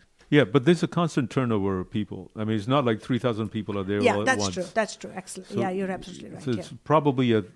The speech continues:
Speaker 1: you know, at one time, maybe tw-, twelve hundred, fifteen hundred people.
Speaker 2: Yes, absolutely.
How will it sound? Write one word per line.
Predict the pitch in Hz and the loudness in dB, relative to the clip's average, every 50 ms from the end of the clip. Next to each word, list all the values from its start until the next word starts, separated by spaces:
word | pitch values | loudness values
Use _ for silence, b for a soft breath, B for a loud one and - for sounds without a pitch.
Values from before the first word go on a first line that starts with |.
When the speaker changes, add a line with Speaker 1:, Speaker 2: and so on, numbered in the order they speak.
| - - - | -20 -20 -12
Speaker 1:
you | 160 120 117 | -2 0 2
know, | 117 117 110 | 2 4 2
at | 104 101 | 2 0
one | 104 113 123 127 | 0 0 0 0
time, | 117 - 123 123 120 120 117 117 117 113 110 | 0 0 0 2 2 2 0 0 0 0 0
maybe | 110 110 107 107 104 | 0 0 0 -2 -4
tw-, | 95 - - - - - - | -6 -10 -16 -20 -20 -16 -2
twelve | - 127 120 113 | 2 2 2 4
hundred, | 104 113 113 107 98 - | 2 0 -2 -4 -4 -4
fifteen | 120 107 - 120 110 101 | -6 -6 -6 -6 -6 -4
hundred | 107 107 104 92 | -4 -4 -6 -6
people. | - 117 110 - - 110 104 - | -4 -4 -4 -2 0 0 0 0
Speaker 2:
Yes, | - 165 160 165 - - - | -2 -6 -8 -12 -14 -12 -12
absolutely. | 180 - - - 170 - - | -14 -14 -16 -18 -18 -18 -20